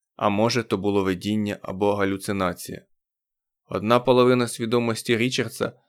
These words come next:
зосередилась на маршруті польоту й постійній небезпеці з боку Маккоуна. Друга передчувала якесь лихо. В мороці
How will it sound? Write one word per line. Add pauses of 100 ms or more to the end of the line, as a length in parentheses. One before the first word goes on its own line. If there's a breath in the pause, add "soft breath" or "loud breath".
(280)
зосередилась
на
маршруті
польоту
й
постійній
небезпеці
з
боку
Маккоуна. (720)
Друга
передчувала
якесь
лихо. (720)
В
мороці